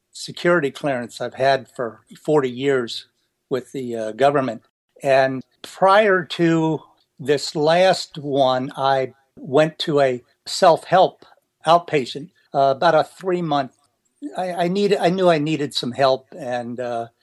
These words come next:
it was, is very nice, some one-on-one, some group therapy, and, but I had to record that,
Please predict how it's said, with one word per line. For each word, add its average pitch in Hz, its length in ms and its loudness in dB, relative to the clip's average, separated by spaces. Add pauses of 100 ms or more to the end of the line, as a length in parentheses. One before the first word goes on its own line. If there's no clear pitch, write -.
(300)
it 151 80 2
was, 143 180 -2
is 139 180 -4
very 151 320 2
nice, 135 340 -2
some 127 220 -10
one-on-one, 139 720 0
some 123 280 -12
group 127 340 -4 (260)
therapy, 127 540 -6
and, 120 240 -10 (160)
but 160 240 2
I 156 140 2
had 208 240 0
to 214 80 -2
record 196 560 -2
that, 120 320 -4